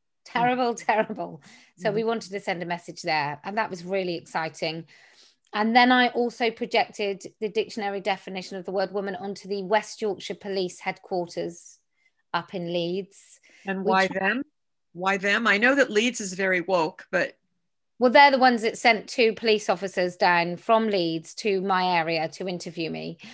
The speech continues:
Speaker 2: And they have done numerous really dodgy things. And it's also an area where there is, like, um, it's called a managed, uh,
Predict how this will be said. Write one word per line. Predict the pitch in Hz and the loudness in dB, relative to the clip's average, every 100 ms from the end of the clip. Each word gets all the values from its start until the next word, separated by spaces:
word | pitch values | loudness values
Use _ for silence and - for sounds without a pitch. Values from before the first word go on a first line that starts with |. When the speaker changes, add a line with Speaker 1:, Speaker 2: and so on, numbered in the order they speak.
| - - | -20 -2
Speaker 2:
And | 240 | 4
they | 247 | 4
have | 247 240 233 | 4 2 2
done | - 220 220 226 | 2 2 4 2
numerous | 233 233 233 214 180 165 - - - _ _ _ _ _ | 2 2 0 0 -4 -6 -10 -20 -20 _ _ _ _ _
really | 240 240 269 254 | -2 4 6 4
dodgy | 226 202 185 190 | 2 0 -2 -4
things. | 202 196 190 - - _ - | -4 -4 -6 -12 -20 _ 0
And | 359 339 | 2 2
it's | 254 285 | -2 -4
also | 254 - 240 | -2 0 2
an | 233 | 4
area | 226 214 214 208 | 4 4 2 2
where | 220 208 208 | 6 6 6
there | 208 202 | 4 4
is, | 208 196 | 0 -2
like, | 202 202 - | -2 -2 0
um, | 202 180 180 180 180 180 _ _ _ _ _ _ _ _ _ | 2 4 2 0 -8 -12 _ _ _ _ _ _ _ _ _
it's | 214 - | -12 -4
called | 247 226 | 0 2
a | |
managed, | 208 208 196 165 - | 4 2 2 -6 -4
uh, | 180 | -2